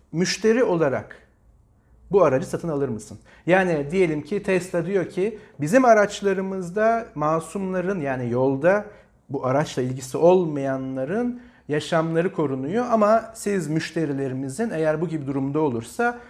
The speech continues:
ölümüne sebep olabilir." Mercedes-Benz diyor ki, "Bizim araç," bir Alman olmasına rağmen, "bizim araçlarımız öyle Kant etiği falanla uğraşmaz. Biz yüzde yüz sahibinin güvenliğini sağlayan araçlar üretiyoruz."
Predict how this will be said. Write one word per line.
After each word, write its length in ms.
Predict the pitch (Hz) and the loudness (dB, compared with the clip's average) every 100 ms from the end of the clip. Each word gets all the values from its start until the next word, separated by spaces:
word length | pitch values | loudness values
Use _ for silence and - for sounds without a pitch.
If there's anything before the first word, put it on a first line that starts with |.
| - | 0
ölümüne 380 | 190 175 170 170 | 4 4 4 2
sebep 300 | 170 143 165 | 0 -2 0
olabilir." 560 | 131 175 170 143 110 - - _ - | 0 0 -2 -4 -6 -12 -20 _ -4
Mercedes-Benz 800 | 147 160 170 180 180 180 170 170 | 4 4 4 0 2 2 2 0
diyor 200 | 214 196 | -2 -2
ki, 260 | 226 165 | -4 -4
"Bizim 240 | 127 139 170 | -2 2 4
araç," 340 | 151 143 - 123 | 4 2 -4 -10
bir 160 | 139 123 | -2 0
Alman 260 | 120 131 | 0 0
olmasına 520 | 127 107 104 - 104 101 | 0 -2 -6 -8 -8 -6
rağmen, 380 | 104 143 214 208 - - | -6 -2 -2 -4 -14 -6
"bizim 260 | 139 165 190 | 0 2 6
araçlarımız 680 | 165 160 - 160 165 170 | 6 4 0 0 0 2
öyle 440 | 156 156 151 143 - | 2 2 2 -2 -2
Kant 340 | 156 147 151 | -2 -2 -4
etiği 380 | 151 - 147 139 | -8 -4 -4 -2
falanla 500 | 143 143 143 143 135 | -2 -2 -2 -4 0
uğraşmaz. 760 | 160 185 214 - 226 220 - - - - - | 0 2 0 0 0 0 -6 -20 -20 -20 -4
Biz 300 | 147 175 165 | 2 2 2
yüzde 360 | 135 156 143 165 | 2 2 4 2
yüz 500 | 165 190 208 - - - _ _ | 4 2 0 -4 -16 -20 _ _
sahibinin 920 | - 160 143 143 160 147 156 165 156 | 0 4 4 2 0 0 0 0 0
güvenliğini 760 | 139 139 135 135 135 135 135 139 | 0 0 0 -2 -2 -2 -2 -4
sağlayan 420 | 139 131 123 127 | -2 -2 0 -2
araçlar 320 | 123 123 131 | -4 -4 -6
üretiyoruz." 800 | 113 107 - 98 95 - - - | -6 -6 -8 -12 -12 -18 -20 -20